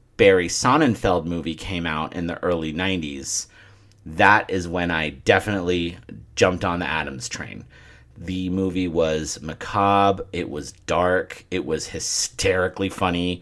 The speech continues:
it was gothic. M C Hammer wrote a banger for that movie called The Addams Groove. It's,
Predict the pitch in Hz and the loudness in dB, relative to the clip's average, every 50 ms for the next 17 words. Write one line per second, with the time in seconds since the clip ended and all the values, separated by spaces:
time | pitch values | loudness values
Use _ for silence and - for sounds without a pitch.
0 | - - 87 64 60 76 71 - - - - 87 90 92 92 95 - 110 101 95 | -8 -8 -6 -6 -4 -6 -6 -8 -6 -2 2 4 4 4 4 2 2 4 4 4
1 | 92 - - - - - - - - - _ _ - 101 95 98 95 - - 113 | 4 2 -2 -12 -14 -16 -20 -20 -20 -20 _ _ 2 2 2 2 0 -2 -2 -2
2 | 95 90 110 107 98 98 104 104 107 104 95 98 92 90 - - - 85 85 82 | -2 0 0 0 2 2 2 2 2 4 6 6 6 6 4 2 2 2 2 0
3 | 80 62 - - - - 101 90 90 92 101 110 113 120 120 120 120 - - _ | -2 -6 -12 -8 0 4 4 6 6 6 4 6 6 6 4 4 0 -6 -14 _
4 | _ _ - 120 117 113 113 113 117 120 120 117 110 123 120 120 120 - - 104 | _ _ 8 10 10 10 10 8 8 6 6 6 4 4 0 0 0 2 4 4
5 | 98 87 92 85 - - - 85 90 95 101 107 113 101 95 98 - 95 95 95 | 6 6 4 -2 -2 0 2 4 4 6 6 4 4 2 -2 -4 -2 0 2 2
6 | 98 101 113 131 143 143 - - - - - - - - _ _ _ _ - - | 4 4 4 4 2 0 -4 -12 -14 -18 -20 -20 -20 -20 _ _ _ _ -12 -10
7 | 104 95 - - 110 104 - - - - | -6 -2 2 2 2 2 2 -2 -6 -6